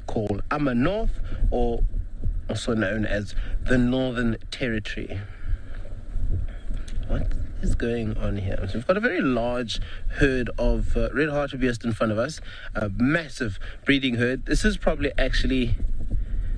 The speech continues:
yeah, this is probably the biggest breeding herd that we have on Amakhala. Um,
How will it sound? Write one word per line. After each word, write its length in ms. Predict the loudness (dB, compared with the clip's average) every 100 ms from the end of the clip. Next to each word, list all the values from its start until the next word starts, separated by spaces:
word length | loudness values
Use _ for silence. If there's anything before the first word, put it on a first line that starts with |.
| 0
yeah, 220 | 0 0
this 220 | 0 -2 0
is 80 |
probably 340 | 0 0 0 0
the 180 | 0 2
biggest 400 | 2 0 -2 0
breeding 320 | 2 2 2
herd 220 | 2 2
that 160 | 0 0
we 120 | 0
have 280 | 0 0 0
on 200 | 0 0
Amakhala. 640 | 2 2 2 2 0 0 -2 0 2 0 0
Um, 680 | -2 0 2 2 2 0